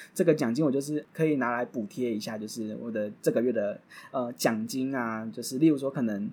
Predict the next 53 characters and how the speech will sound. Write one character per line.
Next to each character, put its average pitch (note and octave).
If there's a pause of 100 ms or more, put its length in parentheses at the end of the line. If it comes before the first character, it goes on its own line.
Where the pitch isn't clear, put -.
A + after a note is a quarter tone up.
(120)
哪 B2
个 A#2
客 C#3+
人 G#2
我 A2+
赚 C#3
的 A#2
比 G#2+
较 B2+
少， -
那 A2+
就 A#2+
拿 A2+
来 G2+
去 A#2+
俩 A2
灯 G#2+
包 A2
day G#2
这 A2
样。 F2 (440)
那 F#3+ (460)
搭 G#3+
配 A3
自 G3+
己 D#3
喜 A2
欢 C3
的 A2+
手 G#2+
机 C3+
也 A#2+
是 A#2+
在 A#2+
通 D#3+
讯 D#3+
行 G2+
会 D#3+
比 A2
较 D3+
多 D3+
人 A2 (180)
走 G#2+
进 E3+
来 G#2+
问 C#3
的 A2+
原 A2
因， B2+ (680)
因 B3+
为 A#3+
呢， D3+
在 D#3+